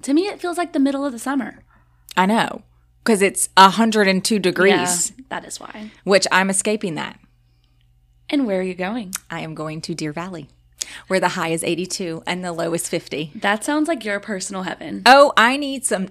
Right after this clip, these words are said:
Speaker 2: I need pretty weather and nature like it is nobody's business
Speaker 1: Okay,
Speaker 2: right
Speaker 1: so
Speaker 2: now.
Speaker 1: not gonna lie, I don't know where Deer Valley is.
Speaker 2: Oh, okay. Most people don't. I really
Speaker 1: Okay.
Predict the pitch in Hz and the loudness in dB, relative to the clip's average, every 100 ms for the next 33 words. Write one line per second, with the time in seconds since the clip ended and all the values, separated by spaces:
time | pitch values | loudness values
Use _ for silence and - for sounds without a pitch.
0 | - 196 277 269 262 262 247 - - - | -4 -2 -2 -4 -4 -2 -4 -6 -16 -20
1 | - 220 226 320 226 208 208 208 - - | -4 0 2 2 2 4 2 0 -4 -12
2 | - 180 175 170 170 180 - 226 226 180 | -4 -4 -4 -2 -2 -2 -2 -4 -2 -4
3 | 165 170 156 156 147 135 170 - - - | -2 -4 -4 -6 -6 -4 -6 -6 -8 -4
4 | 226 220 190 226 220 208 226 254 220 208 | -2 0 -2 -2 0 0 -2 -4 -2 -4
5 | - 190 202 220 202 185 180 180 170 170 | -4 -6 -4 -6 -6 -6 -8 -8 -10 -10
6 | 139 139 - 135 185 - - - 175 156 | -10 -12 -12 2 8 8 8 2 2 0
7 | 208 214 208 208 175 120 107 202 214 240 | 2 2 2 -2 -2 -2 0 4 4 6
8 | 233 | 4